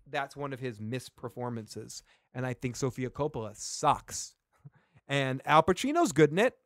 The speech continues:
I think you could argue that all the Al Pacino stuff that you get in it is pretty interesting,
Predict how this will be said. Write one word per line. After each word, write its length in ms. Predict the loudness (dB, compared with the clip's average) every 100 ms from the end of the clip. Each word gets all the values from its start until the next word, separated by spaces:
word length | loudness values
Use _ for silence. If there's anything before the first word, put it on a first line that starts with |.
| -2
I 100 | 0
think 300 | 2 -2 -4
you 180 | -10 -4
could 160 | -2 -2
argue 440 | 0 -2 -2 -2 2
that 200 | 2 2
all 160 | 0
the 140 | 2 4
Al 120 | 4
Pacino 380 | 2 -6 -4 -6
stuff 280 | -2 -4 -2
that 100 | -6
you 120 | -4
get 220 | -4 -2
in 140 | -4
it 120 | -6 -8 -6
is 120 | -6
pretty 340 | -4 -6 -4
interesting, 400 | -6 -8 -4 -4